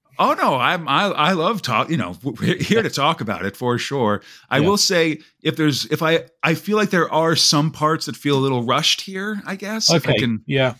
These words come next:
Speaker 2: I can see
Speaker 1: just
Speaker 2: that.
Speaker 1: because you just sort of see, s-, you know, there's just so, there, there are some,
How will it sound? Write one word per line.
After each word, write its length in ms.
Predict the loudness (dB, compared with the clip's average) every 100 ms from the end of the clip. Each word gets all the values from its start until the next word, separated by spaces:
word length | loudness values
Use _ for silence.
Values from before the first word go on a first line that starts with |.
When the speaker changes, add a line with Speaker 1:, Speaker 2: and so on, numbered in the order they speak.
| _
Speaker 2:
I 120 | -10 -6
can 100 | -6
see 160 | -4
Speaker 1:
just 140 | -2 -4
Speaker 2:
that. 80 | -6 _ -20 -10 -6
Speaker 1:
because 680 | -4 0 0 0 -4 -8 _
you 140 | -4
just 180 | 0 2
sort 140 | 2 2
of 80 |
see, 240 | 2 2 2
s-, 280 | 2 0 0
you 120 | 0
know, 80 | 2
there's 180 | 2
just 240 | 2 2 2
so, 200 | 2 -2 _ -20 _ _
there, 220 | 2 2 2
there 220 | 0 2
are 160 | 2
some, 340 | 2 0 -2